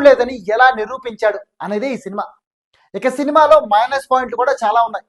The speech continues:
ఈ మైనస్ పాయింట్ల గురించి మాట్లాడుకుంటే ముఖ్యంగా హీరో క్యారెక్టర్ డిజైన్ పై పెట్టిన శ్రద్ధలో కనీసం హీరోయిన్ క్యారెక్టర్ కి స్టోరీ కూడా రాయలేదు మన సుజిత్. ప్రకాష్ రాజ్,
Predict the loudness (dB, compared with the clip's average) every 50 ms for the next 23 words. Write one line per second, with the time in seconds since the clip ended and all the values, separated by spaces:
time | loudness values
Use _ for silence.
0 | _ _ _ _ _ _ _ _ _ -8 -8 -6 -6 -6 -4 -4 -2 2 2 2
1 | 2 2 -2 -2 -2 -2 -2 -2 -4 -2 -4 -4 -2 -2 -2 0 2 0 0 0
2 | -2 -8 -4 -4 -4 -4 -4 -10 -8 _ -6 -4 0 2 0 0 0 -4 -10 _
3 | _ _ _ _ _ _ -6 -4 -4 0 2 2 2 2 2 2 2 2 0 0
4 | -2 -2 -2 -2 -2 -4 -2 0 0 0 0 0 -2 -2 -2 -2 -8 -8 -6 -10
5 | -10 -10 -8 -6 -6 -6 -4 -2 0 0 0 0 -2 -8 _ _ _ -4 -4 -2
6 | -2 -4 -6 -4 -4 -4 -4 -4 -6 -8 -4 -2 -2 -2 -2 -4 -4 -4 -4 -4
7 | -4 -8 -10 -12 -10 -16 -20 -18 _ -6 -2 0 0 0 -2 -4 -6 -2 0 0
8 | 0 0 -2 -4 -4 -6 -6 -6 -6 -8 _ _ _ _ _ _ _ _ _ -10
9 | -8 -8 -8 -6 -8 -8 -6 -6 -6 -6 -8 _ _ _ _ _ _ _ _ _
10 | _ _ _ _ _ -6 -2 2 2 2 2 2 2 -2 -2 -2 -4